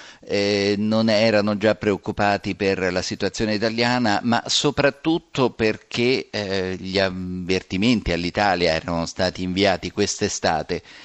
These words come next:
e da quest'estate ad oggi non era successo sostanzialmente niente. Si sottolinea di una, eh, situazione complicata, non gravissima sicuramente, questo lo dicono tutti, eh, come la Grecia,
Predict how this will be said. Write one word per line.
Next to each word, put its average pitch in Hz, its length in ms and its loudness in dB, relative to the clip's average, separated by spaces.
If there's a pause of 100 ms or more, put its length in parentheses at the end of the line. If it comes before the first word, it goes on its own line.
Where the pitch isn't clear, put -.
(120)
e 98 100 0
da 98 120 4
quest'estate 101 680 0
ad 90 120 2
oggi 90 360 2 (340)
non 101 180 0
era 92 160 4
successo 90 500 -4
sostanzialmente 82 880 -4
niente. 78 400 -8 (300)
Si 127 300 -2
sottolinea 113 840 2
di 95 140 -2
una, 87 760 0
eh, 87 40 -4
situazione 98 580 -2
complicata, 113 760 0
non 131 420 2
gravissima 104 720 0
sicuramente, 92 720 -4
questo 92 300 -4
lo 90 120 0
dicono 98 360 -4
tutti, 95 480 -4
eh, 92 240 -4
come 98 280 -2
la 101 120 0
Grecia, 95 520 0